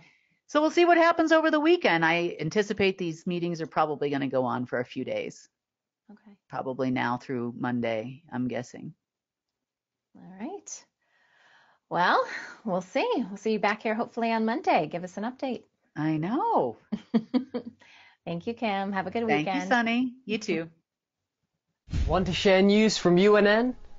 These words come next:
Speaker 3: Help us change the face of social media and use it for good. Connect with us through our online channels. Our social media team creates clips from each newscast you can easily share with people you care about. That's also where you'll find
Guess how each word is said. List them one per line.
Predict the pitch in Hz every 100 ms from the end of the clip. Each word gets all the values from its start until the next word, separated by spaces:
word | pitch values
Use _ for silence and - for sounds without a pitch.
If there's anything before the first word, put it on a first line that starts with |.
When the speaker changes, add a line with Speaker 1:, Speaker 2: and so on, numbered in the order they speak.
| -
Speaker 3:
Help | - 202
us | 220 196
change | - 196 196 160
the | 160
face | 185 185 -
of | 143
social | - 185 185 175
media | 185 214 226 233 185
and | 135 131 151
use | 175
it | 196
for | - 160
good. | 143 104 92 - - - - -
Connect | 196 220 226
with | 220 214
us | 180 - -
through | 165
our | 151 131
online | 175 196 180 190
channels. | 160 127 92 92 - - - - -
Our | 113 120
social | 202 190 202
media | 214 185 165
team | - 185 175
creates | 180 190 185
clips | - 202 202 -
from | - 156
each | 208 -
newscast | 214 190 - 143 147 - - - -
you | -
can | 139
easily | 160 175 175 175
share | - 185 185
with | 147 -
people | 165 170 160
you | 160 170
care | 151 127
about. | 107 92 78 - - - - - -
That's | - 139 -
also | 180 165 180
where | 185 185
you'll | 185 175
find | - 190 214 226